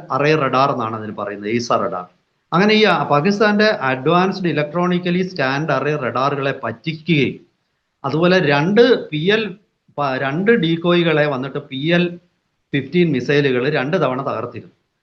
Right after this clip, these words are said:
അപ്പം ഈ രണ്ട് തവണ യഥാർത്ഥത്തിൽ റഫാൽ വിമാനം തകർന്നു പോയി എന്നാണ്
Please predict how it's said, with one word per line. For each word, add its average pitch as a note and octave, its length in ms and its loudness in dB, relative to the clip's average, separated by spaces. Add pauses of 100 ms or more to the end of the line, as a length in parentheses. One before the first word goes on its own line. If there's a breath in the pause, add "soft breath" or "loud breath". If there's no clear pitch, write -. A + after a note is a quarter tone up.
(440)
അപ്പം D#3 460 0
ഈ E3 140 4
രണ്ട് G3 280 6
തവണ F#3+ 400 4
യഥാർത്ഥത്തിൽ F3+ 760 2 (340)
റഫാൽ D#3+ 400 4
വിമാനം E3 400 2
തകർന്നു D3+ 380 0
പോയി D#3 220 -2
എന്നാണ് C3+ 480 -4